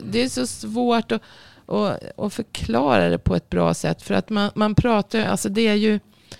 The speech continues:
Eh, ja, det är ju de här, man, man liknar ju då med,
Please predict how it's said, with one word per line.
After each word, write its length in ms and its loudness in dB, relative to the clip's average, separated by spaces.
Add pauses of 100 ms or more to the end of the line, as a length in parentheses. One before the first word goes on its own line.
(840)
Eh, 400 4 (1000)
ja, 100 -2
det 120 2
är 40 4
ju 100 4
de 180 2
här, 240 2 (1400)
man, 220 -8 (500)
man 220 2
liknar 420 0
ju 80 4
då 180 2
med, 320 0